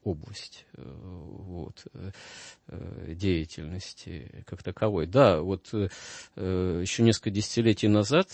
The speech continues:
э, школа советской психологии, она фактически занималась тем, чего нет. Она занималась вроде как душой,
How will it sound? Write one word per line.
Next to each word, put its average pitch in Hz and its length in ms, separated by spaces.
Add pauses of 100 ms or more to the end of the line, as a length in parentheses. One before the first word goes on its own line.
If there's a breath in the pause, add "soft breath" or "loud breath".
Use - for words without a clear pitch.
э, 90 160
школа 107 320
советской 107 580
психологии, 95 800
она 92 500
фактически - 760
занималась 92 720
тем, 101 180
чего 107 300
нет. 78 260
Она 90 140
занималась 95 560
вроде 98 160
как 92 200
душой, 101 440